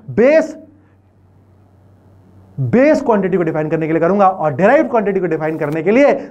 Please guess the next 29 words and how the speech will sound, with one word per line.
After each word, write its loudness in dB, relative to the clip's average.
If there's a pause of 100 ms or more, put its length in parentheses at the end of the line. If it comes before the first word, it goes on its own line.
जो -2
unit -2
होंगी, 2
वो -6
derived -4
unit -6
होंगी। -4
क्या -8
ये 2
बात 0
आप -6
सबको -6
समझ -10
में -10
आती -10
है -10
प्यारे -12
बच्चों? -16
जल्दी 2
से -2
लिखेंगे -4
comment -8
box -12
में, -8
"जी -6
सर।" -14 (2000)
Please 2
tell 2
me। -2